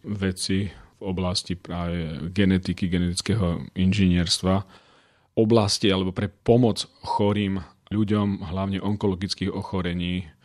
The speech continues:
liečby sklerózy multiplex, eh, diabetes. Prvý deň sa venoval viac menej práve aj takej liečbe detí, ako tým ľuďom pomáhať.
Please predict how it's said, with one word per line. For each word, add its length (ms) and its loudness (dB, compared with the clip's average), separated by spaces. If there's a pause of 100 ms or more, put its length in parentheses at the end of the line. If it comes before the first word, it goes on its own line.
(320)
liečby 640 2
sklerózy 480 0
multiplex, 720 -2
eh, 60 -14 (400)
diabetes. 880 -2 (720)
Prvý 240 4
deň 240 2
sa 80 0
venoval 400 2 (160)
viac 240 -2
menej 160 0
práve 320 0
aj 80 -4
takej 160 -2
liečbe 400 0
detí, 480 0 (240)
ako 480 -8
tým 240 -4
ľuďom 320 -2
pomáhať. 720 -2